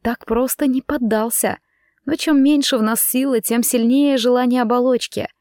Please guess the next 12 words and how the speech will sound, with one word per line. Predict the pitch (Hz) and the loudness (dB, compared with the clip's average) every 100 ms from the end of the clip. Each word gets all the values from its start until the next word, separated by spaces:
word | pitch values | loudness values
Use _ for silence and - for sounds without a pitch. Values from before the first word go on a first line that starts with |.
| _ _ _ _ | _ _ _ _
А | 196 | -4
собаке | - 214 180 214 269 302 | -2 0 2 0 0 0
нужен | 220 208 247 | 2 2 -2
хозяин. | - 320 233 214 220 233 - _ _ | -2 -2 0 -2 -2 -4 -6 _ _
Вот | 196 190 | -6 -2
и | |
теперь | 294 - 294 311 | -4 -2 -2 -2
Фис | - 311 | -2 0
шел | - - 220 | 0 2 2
за | 208 | 2
мной, | 202 262 294 - - - | 4 4 2 -2 -20 -4
вопреки | 220 - 262 - 339 | -4 -2 -4 0 0